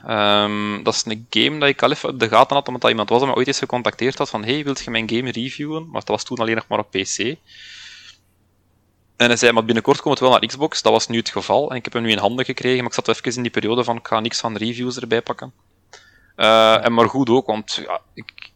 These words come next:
Speaker 1: ik vind het zeker geen slechte game, maar ik zit even niet in een mindset voor moeilijke puzzelgames. En deze is zo, ehm, terug twee D platforming, maar je kunt switchen naar een drie D ruimte en dan moet je eigenlijk zo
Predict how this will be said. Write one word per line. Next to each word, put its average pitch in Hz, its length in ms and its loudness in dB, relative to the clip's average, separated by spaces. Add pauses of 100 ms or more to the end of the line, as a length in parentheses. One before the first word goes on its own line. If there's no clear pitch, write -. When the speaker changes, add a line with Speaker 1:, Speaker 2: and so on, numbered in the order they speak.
Speaker 1:
ik - 200 -2
vind 135 180 -2
het 123 120 2
zeker 143 280 4
geen 131 220 2
slechte - 360 -2
game, 151 240 0 (140)
maar 117 300 0
ik - 180 -14
zit - 180 -4
even - 160 -4 (200)
niet 135 120 -2
in 139 60 -2
een 120 100 2
mindset 127 420 0
voor 113 180 0
moeilijke 123 300 0
puzzelgames. 131 680 -2
En 113 120 -6
deze 117 240 0
is - 100 -2
zo, 113 260 0
ehm, 98 580 4 (800)
terug - 560 -2 (460)
twee 120 200 4 (160)
D - 40 0
platforming, 156 640 0
maar 117 280 4 (160)
je 117 160 -6
kunt 120 240 -4
switchen - 340 -2
naar 139 140 6
een 113 120 0
drie 123 220 0
D 135 60 -4 (140)
ruimte 110 420 0
en 120 100 -4
dan 113 120 0
moet 120 140 -2
je - 60 -10
eigenlijk 107 320 0
zo - 240 -6